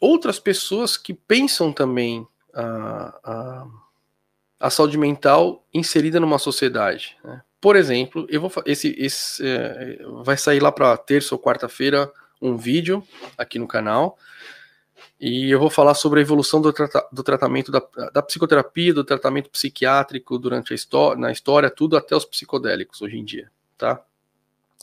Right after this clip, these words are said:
Mas eu vou falar mais direcionado pro Brasil, vai ficar bem legal esse vídeo. E aí, eu vou falar desse artigo, mas eu vou mostrar aqui pra vocês, tá?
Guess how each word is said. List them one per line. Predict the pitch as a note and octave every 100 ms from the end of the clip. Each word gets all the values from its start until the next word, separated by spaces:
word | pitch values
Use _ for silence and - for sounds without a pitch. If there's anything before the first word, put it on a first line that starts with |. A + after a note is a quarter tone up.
| -
Mas | A#2 A#2+
eu |
vou | B2+
falar | C3+ B2+
mais | C3 C3
direcionado | B2+ B2 C3 B2
pro | B2 B2+
Brasil, | C3 B2+ A2+ G2
vai | G#2
ficar | - A2+
bem | C3
legal | D#3 C3+ B2
esse | - A2
vídeo. | G2 D#2+ - _ - - - - - - - - - _ _ _ _ _ -
E | F#3
aí, | G#3+ G#3 B3 E3 - -
eu | C#3+
vou | C#3+
falar | D3 C#3
desse | C3+ -
artigo, | B2 - F#3 D#3
mas | B2+
eu | B2+
vou | B2
mostrar | C#3+ - A3+
aqui | - B2
pra | A2+
vocês, | A2+ - A2 G#2+ - -
tá? | A2